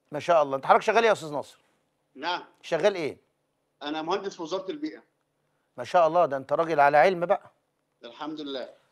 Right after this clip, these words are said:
Speaker 1: طيب، آه، ما حسيتش إن أنت، آه، كده، آه، يعني قللت من حقوق بنتك؟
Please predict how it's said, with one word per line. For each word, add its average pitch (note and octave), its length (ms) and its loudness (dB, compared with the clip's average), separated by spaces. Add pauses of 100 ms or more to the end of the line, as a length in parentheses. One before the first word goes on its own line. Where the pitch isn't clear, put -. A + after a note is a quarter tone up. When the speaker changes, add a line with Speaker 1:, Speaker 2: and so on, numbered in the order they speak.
(140)
Speaker 1:
طيب، C#3 460 -6
آه، C#3 640 0 (120)
ما D#3+ 120 -6
حسيتش F#3 500 -4
إن G#3 140 -4
أنت، G3 420 0 (460)
آه، D3 420 0
كده، F#3 380 2
آه، - 440 -6
يعني D3+ 400 0 (220)
قللت G3+ 460 2
من F#3 160 -6
حقوق G#3 240 0
بنتك؟ G3 640 -2